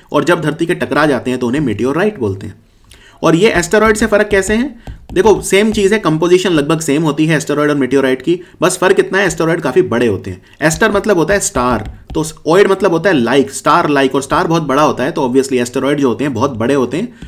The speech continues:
और एस्टेरॉयड बेल्ट जो है वो मार्स और जुपिटर के बीच में है। तो अब इस बात की पुष्टि है, हो चुकी है कि, अ, ये जो गड्ढा इतना बड़ा बना, ये इसलिए बना कि कोई मेटेओराइट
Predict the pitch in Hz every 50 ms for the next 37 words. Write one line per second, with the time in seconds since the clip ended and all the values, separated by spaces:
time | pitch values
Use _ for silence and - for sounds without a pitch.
0 | - - - - 143 151 151 - 208 196 208 220 196 - 139 147 175 180 170 156
1 | 160 139 135 139 151 123 143 131 127 123 - 156 131 123 120 - - - 110 -
2 | 160 143 113 104 101 104 135 156 156 101 95 95 - - _ _ _ _ _ _
3 | _ _ _ - - _ - - - - 190 226 233 202 220 214 214 - 226 214
4 | 196 190 - - 233 220 196 196 202 226 285 - - - 160 165 165 190 190 190
5 | 196 190 196 202 202 202 202 208 208 208 - - - _ _ - 151 147 156 160
6 | 160 160 - - _ _ _ _ _ _ _ _ _ _ - - - 131 120 131
7 | 156 175 196 202 156 170 180 185 - - 113 113 123 127 143 170 180 165 - 180
8 | 170 160 165 165 151 123 123 143 151 110 98 - - - - - 120 160 175 165
9 | 151 170 185 190 175 156 147 156 180 175 190 180 - 170 170 160 139 131 - 151
10 | 143 131 139 170 185 123